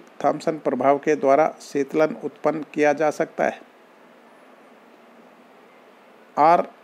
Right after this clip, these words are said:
गैस नियतांक का मान दिया है एट पॉइंट थ्री joule per mole degree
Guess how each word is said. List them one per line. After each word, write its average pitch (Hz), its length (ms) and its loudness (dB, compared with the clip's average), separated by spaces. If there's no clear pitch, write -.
गैस 151 340 0
नियतांक 156 440 0
का 156 140 0
मान 143 380 2
दिया 147 200 4
है 143 200 0
एट 147 220 0
पॉइंट 143 380 -2
थ्री 147 300 0
joule 147 400 0
per 139 120 2
mole 135 300 2
degree 135 260 -2